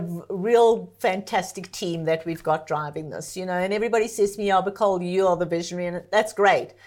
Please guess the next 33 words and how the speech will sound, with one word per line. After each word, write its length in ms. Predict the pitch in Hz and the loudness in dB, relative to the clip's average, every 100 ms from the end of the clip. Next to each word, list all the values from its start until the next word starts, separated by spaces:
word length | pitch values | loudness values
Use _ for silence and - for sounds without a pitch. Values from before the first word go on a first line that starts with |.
| - _ | -20 _
But 140 | 208 220 | 6 6
a 80 | |
visionary 560 | 180 180 233 277 285 254 | 4 2 0 0 -6 -4
without 560 | 202 202 185 190 208 - | -2 -4 -2 -4 -4 -10
people 420 | - 233 - 214 | -10 -8 -6 -6
to 180 | - 160 | -6 -6
do 240 | 165 170 | -2 -4
things 540 | 175 151 131 156 180 180 | -2 -4 -4 -8 -4 -2
and 120 | 180 | 0
without 420 | 175 - 202 202 | -2 -2 -4 -4
people 240 | - 202 185 | -8 -10 -10
to 80 | - | -8
come 180 | - | -6
along 260 | 175 170 170 | -4 -4 -6
for 100 | 170 | -6
the 100 | 165 | -6
journey, 540 | 151 160 160 156 117 - - - _ - | -2 -2 -2 -4 -8 -12 -16 -20 _ -4
it's 140 | 208 | -2
meaningless 540 | 208 220 220 175 - - | 0 -2 -2 -6 -8 -8
because 320 | 175 208 220 | -4 -4 0
you 60 | 202 | 4
don't 180 | 202 | 4
get 180 | 190 160 | 2 -4
things 280 | 180 165 151 | -4 -4 -2
done. 280 | 170 147 131 | 0 0 -4
So, 460 | - 214 196 202 208 - - _ _ 185 | 0 4 6 4 0 -14 -20 _ _ 4
um, 380 | 190 202 202 | 4 4 -4
throughout 640 | - - 226 - 220 254 254 | -6 -2 0 2 2 0 0
the 60 | 202 | 0
corporates, 640 | - 233 233 147 - - | 4 4 4 -2 -2 -2
we've 260 | 180 175 | -2 -2
got, 380 | - 180 170 175 | 2 4 4 2
so 520 | - - 190 185 202 | -10 -8 -6 0 2